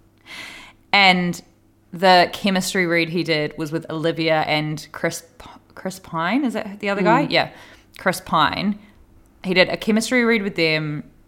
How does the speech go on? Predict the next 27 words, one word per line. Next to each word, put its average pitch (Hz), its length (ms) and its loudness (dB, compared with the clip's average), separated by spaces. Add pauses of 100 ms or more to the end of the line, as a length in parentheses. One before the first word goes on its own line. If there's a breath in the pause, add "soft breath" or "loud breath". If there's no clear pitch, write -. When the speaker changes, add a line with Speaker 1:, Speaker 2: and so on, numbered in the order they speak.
(360)
Speaker 1:
kept 208 240 0
trying 202 220 0
to 190 80 0
do 180 180 0
reads 165 300 2
with 160 80 -10
Florence, 151 460 -2
but - 140 -12
she 160 200 -6
was 156 500 -4
away 160 300 0
filming 151 480 -4
and 147 100 -6
just, 147 140 -12
like, - 200 -14
wasn't 156 280 -6
around. 156 580 -4 (680 loud breath)
Um, 156 480 2 (920)
so - 180 2
it's 170 140 4
basically 170 380 2
saying 170 240 2
that 120 100 -6
that's - 240 0
why 156 80 2
he 156 140 -4
quit. - 420 -4